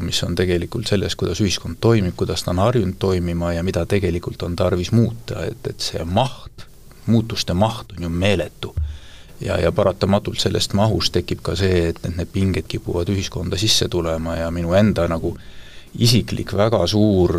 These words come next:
äh, mure, mida ma olen kõik paljudes kohtades nagu väljendanud, on see, et, et kõikides rohepööretes plaanides me räägime hästi palju majandustest, administratiivsüsteemidest, aga me jätame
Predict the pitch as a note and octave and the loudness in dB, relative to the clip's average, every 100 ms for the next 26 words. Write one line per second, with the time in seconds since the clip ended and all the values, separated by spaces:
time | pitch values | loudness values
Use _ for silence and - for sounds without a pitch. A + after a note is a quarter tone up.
0 | F2 F2 F2 F2 F2 F2+ A2+ G#2+ F2+ F2 | 2 2 2 2 2 4 4 4 2 0
1 | F2 F2 F2+ G2+ G2+ G2+ F#2 - - G2+ | 0 0 0 0 2 2 2 -2 0 -2
2 | G2 - - - G2 - - - F2+ F2+ | -2 -6 -6 -2 -2 -2 -2 -2 -2 -2
3 | - - G#2 A#2+ F#2+ F2 F2+ - - D#2 | -4 0 4 4 4 2 -4 -4 -4 -2
4 | D#2+ G2+ F#2+ F2 F2+ - - - G#2+ G#2 | 0 0 2 0 -2 -6 -10 -2 -2 -2
5 | G2 G2 - - G#2+ E2+ - G#2+ F#2 - | -4 -6 -2 0 2 0 2 2 2 -2
6 | A2+ - - G2+ A2 F2 E2+ - - - | -8 -4 0 2 4 2 -2 -4 -6 -8
7 | - - - - G2 F2 F#2 G#2 - G2 | -16 -20 -12 -2 -2 2 0 0 -2 0
8 | F2 E2+ F2 F#2+ F2 F2+ - G2 - - | 0 0 0 2 2 -2 -6 -8 -6 -6
9 | - F#2 F2 E2+ - F#2 - G#2 G2+ F#2 | -4 -4 -2 -4 -4 -8 -4 0 0 0
10 | - - - G#2 F#2+ F2 E2+ - F2 F2 | -4 -4 2 2 2 0 -6 -6 -6 -2
11 | F#2 - E2+ F2 | -2 -2 -6 -8